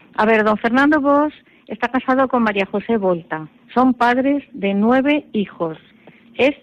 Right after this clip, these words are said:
ex empleado de banca y diplomado del Instituto de Estudios Superiores de la Familia de la Universidad Internacional de Cataluña y presidente de ABAFAM desde el año dos mil nueve.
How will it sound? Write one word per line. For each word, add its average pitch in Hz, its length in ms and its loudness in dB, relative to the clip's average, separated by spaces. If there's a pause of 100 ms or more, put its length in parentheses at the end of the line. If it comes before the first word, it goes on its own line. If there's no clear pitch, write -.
(160)
ex 214 140 -4 (140)
empleado 202 560 2
de 247 120 2
banca 170 500 -4 (320)
y 214 100 -2
diplomado 214 720 2 (260)
del 202 200 -2
Instituto 233 560 0
de 240 80 2
Estudios 226 460 -2
Superiores 208 580 0
de 196 80 0
la 180 120 0
Familia 220 680 0
de 196 140 -2
la 190 100 0
Universidad 190 460 0
Internacional 214 680 0
de 226 80 2
Cataluña 165 580 -4 (400)
y 277 120 0
presidente 226 760 0
de 190 80 0
ABAFAM 202 600 0
desde 196 280 -2
el 196 80 0
año 220 400 2
dos 185 200 -2
mil 180 220 0
nueve. 151 380 -4